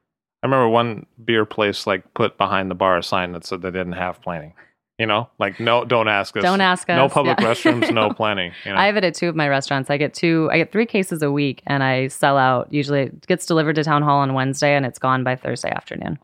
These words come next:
Speaker 1: Do you see anything comparable to that in the wine world?
Speaker 2: I mean, yes. You know, I think that it's just basic supply and demand. Um,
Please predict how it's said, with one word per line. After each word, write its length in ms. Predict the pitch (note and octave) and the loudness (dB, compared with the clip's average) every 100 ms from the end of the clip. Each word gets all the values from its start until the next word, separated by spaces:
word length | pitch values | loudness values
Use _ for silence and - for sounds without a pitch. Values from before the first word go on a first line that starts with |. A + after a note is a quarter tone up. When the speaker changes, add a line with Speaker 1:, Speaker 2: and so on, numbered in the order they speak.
| _ - | _ 2
Speaker 1:
Do 80 | |
you 80 | C3+ | 2
see 240 | - C3 G#2+ | 4 4 4
anything 360 | A#2+ C3 B2 | 2 0 0
comparable 460 | A#2 A2 A#2+ A#2 A#2+ | 0 -2 -2 -2 -2
to 100 | A#2+ | 2
that 160 | A#2+ A#2+ | 2 2
in 80 | |
the 60 | A2 | 0
wine 180 | G#2 A2 | 0 -2
world? 180 | B2 D3 _ _ _ _ _ - | -4 -6 _ _ _ _ _ -4
Speaker 2:
I 80 | F3+ | 0
mean, 280 | F#3 D#3+ D3 | 2 2 2
yes. 520 | D3 D3 D#3+ - - _ | 2 2 -2 -12 -16 _
You 120 | D#3 | -2
know, 280 | C#3 C3+ C#3+ | 0 0 0
I 100 | E3 | -2
think 240 | D3+ C#3 C3 | -2 -2 -2
that 220 | C3+ - | -2 -2
it's 180 | D3 - | -8 -6
just 160 | D3 | -4
basic 320 | C3 C#3 C3 - | -2 -2 -4 -6
supply 300 | C#3 C#3+ C3 | -4 -2 -2
and 100 | C3+ | -2
demand. 540 | C3+ C#3+ C#3+ C3+ C3+ D3+ | 0 2 2 0 -4 -6
Um, 360 | C3+ C3+ C3 | -2 -2 -2